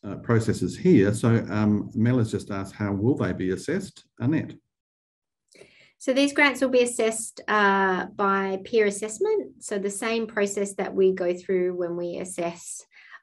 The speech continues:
Speaker 2: um, the arts projects, um, general categories. Um, obviously, we're, we'll be looking for,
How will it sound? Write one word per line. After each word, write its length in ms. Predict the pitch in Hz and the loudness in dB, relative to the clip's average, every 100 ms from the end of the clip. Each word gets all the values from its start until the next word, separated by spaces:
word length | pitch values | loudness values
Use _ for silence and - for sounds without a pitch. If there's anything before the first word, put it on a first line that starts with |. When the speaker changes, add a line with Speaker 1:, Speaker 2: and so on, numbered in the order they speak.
| - | 0
Speaker 2:
um, 800 | 170 165 165 170 160 156 - - | 4 4 2 0 -2 -6 -8 -4
the 200 | 170 - | -2 0
arts 240 | 165 - | -2 -2
projects, 680 | - 175 - 170 - - - - | -6 -4 -4 -6 -8 -10 -8 -4
um, 680 | 165 156 160 160 185 190 - 185 | -4 -4 -4 -2 -2 -4 -8 0
general 320 | 185 180 175 | 4 6 6
categories. 800 | 180 190 190 240 415 427 - - - - - | 6 2 4 6 6 4 0 -14 -20 -20 0
Um, 220 | 185 190 | 2 2
obviously, 480 | 190 202 214 208 202 | 2 4 4 4 4
we're, 340 | 185 190 190 190 | 6 6 4 4
we'll 200 | 202 190 | 2 2
be 100 | 190 | 2
looking 340 | 190 - 190 | -2 -4 -8
for, 600 | 190 185 185 190 190 - | -6 -2 0 0 -2 -6